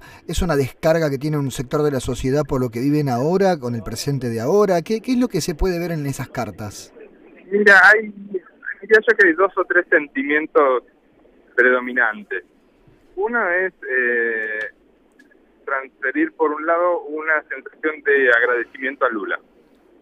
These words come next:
Speaker 2: Entonces, mucha gente que agradece por tener agua potable, porque sus hijos pudieron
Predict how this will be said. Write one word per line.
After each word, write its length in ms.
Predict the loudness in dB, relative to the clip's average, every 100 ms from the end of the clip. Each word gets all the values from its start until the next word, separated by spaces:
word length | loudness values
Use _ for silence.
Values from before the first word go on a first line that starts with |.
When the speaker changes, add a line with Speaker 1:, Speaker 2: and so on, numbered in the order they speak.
| _ -12
Speaker 2:
Entonces, 280 | -4 -4 -4
mucha 200 | -2 0
gente 260 | 0 0 2
que 60 | 2
agradece 560 | 2 -2 -4 -4 -6
por 240 | -6 -14 -12
tener 400 | -10 -6 -6 -6
agua 200 | -6 -10
potable, 600 | -6 2 4 4 2 0 -2
porque 480 | -6 -6 -8 -8 -10
sus 160 | -10 _
hijos 240 | -8 -6 -6 -6
pudieron 440 | -2 0 0